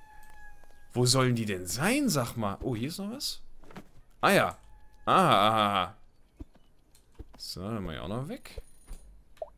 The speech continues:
Da hab ich eingesammelt. So, jetzt fehlt aber immer noch was. Na, das ist ja spannend.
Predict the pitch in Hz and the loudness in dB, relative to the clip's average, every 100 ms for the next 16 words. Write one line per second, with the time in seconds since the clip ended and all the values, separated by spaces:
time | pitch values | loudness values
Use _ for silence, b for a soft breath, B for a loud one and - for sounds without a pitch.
0 | - - - - - 104 - - 98 120 | -20 -18 -14 -10 -8 -6 -6 -4 0 0
1 | 127 127 151 202 214 - 104 - 160 - | 0 0 -2 -2 -2 -2 -2 -2 -2 -2
2 | 95 - 160 349 427 - 98 - - - | -4 2 4 4 4 2 -2 0 0 -2
3 | - - - - - - - - - - | -10 -16 -18 -18 -16 -16 -20 -20 -20 -18
4 | - - - - - - - - 240 147 | -18 -20 -20 -20 -20 -18 -16 0 6 6
5 | 120 175 208 - 294 127 92 - | 6 6 6 8 6 6 0 -8